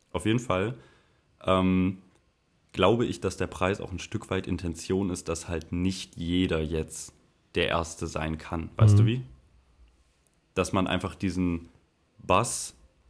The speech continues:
Speaker 1: kreiert jetzt im Netz so, guck mal, das ist neu und die meisten werden es nur, äh, dadurch mitkriegen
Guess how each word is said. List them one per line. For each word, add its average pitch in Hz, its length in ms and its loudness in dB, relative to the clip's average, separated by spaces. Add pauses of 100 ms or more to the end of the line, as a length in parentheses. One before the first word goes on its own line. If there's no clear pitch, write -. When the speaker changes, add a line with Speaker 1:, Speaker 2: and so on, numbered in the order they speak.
(260)
Speaker 1:
kreiert 117 520 2
jetzt 117 260 0
im 92 160 0
Netz 104 340 -2
so, 139 180 0
guck 101 200 -6
mal, 98 120 2
das 87 180 -2
ist 85 140 -8
neu 95 340 2
und - 160 -2
die 95 60 -2
meisten 90 380 0
werden 90 180 0
es 82 160 -10
nur, 120 500 0 (400)
äh, 98 320 2 (140)
dadurch 95 420 0
mitkriegen 135 680 -4